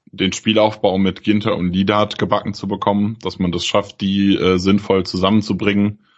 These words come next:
ähm, weil das jetzt halt sehr anders wird als mit Schlotterbeck, der links andribbelt und dann geht's los und Lienert dribbelt rechts an oder von der Mitte und dann geht's los. Das wird auf jeden Fall ein großes Thema werden. Und dann denke ich, dass auf jeden Fall noch spannend wird,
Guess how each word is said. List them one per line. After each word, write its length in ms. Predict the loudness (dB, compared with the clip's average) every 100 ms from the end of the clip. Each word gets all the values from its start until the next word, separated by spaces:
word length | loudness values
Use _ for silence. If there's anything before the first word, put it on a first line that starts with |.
| _ _ _ _ -4
ähm, 600 | 0 2 2 2 2 0 0
weil 160 | 0
das 140 | 0 -2
jetzt 180 | -2
halt 120 | -2 0
sehr 180 | -2 0
anders 380 | 0 0 0
wird 280 | 2 2 2
als 180 | -4 -2
mit 120 | -4
Schlotterbeck, 640 | -2 -2 0 0 -2 -4 _ _ _ _ _
der 360 | -2 0 2 0
links 380 | 0 0 0 0
andribbelt 600 | -2 -2 0 2 2 2
und 160 | -2 0
dann 160 | 2
geht's 240 | 2 0 0
los 280 | 2 2 0
und 380 | 0 0 -2
Lienert 340 | 0 2 2 0
dribbelt 220 | -2 0
rechts 220 | -2 -4
an 160 | -2 2
oder 160 | 2 2
von 140 | 2
der 100 | 2
Mitte 180 | 2 2
und 80 | 4
dann 100 | 2
geht's 220 | 0 0
los. 240 | 0 0 _ _ -20 -20 -6
Das 160 | -4 0
wird 100 | 0
auf 100 | 0
jeden 140 | 0
Fall 120 | 0
ein 260 | 0 0 -2
großes 420 | 2 0 0 -6
Thema 320 | -2 2 4
werden. 420 | 4 2 2 -4 -10 -20 -20 _ _ -2
Und 440 | 2 4 2 2
dann 120 | 0
denke 200 | 0 -2
ich, 100 | -4
dass 320 | -2 -2 -2 -4
auf 200 | -4 0
jeden 340 | 2 4 2
Fall 280 | 0 0 2
noch 160 | 2
spannend 460 | 0 -2 0 0 0
wird, 460 | 0 2 0 -6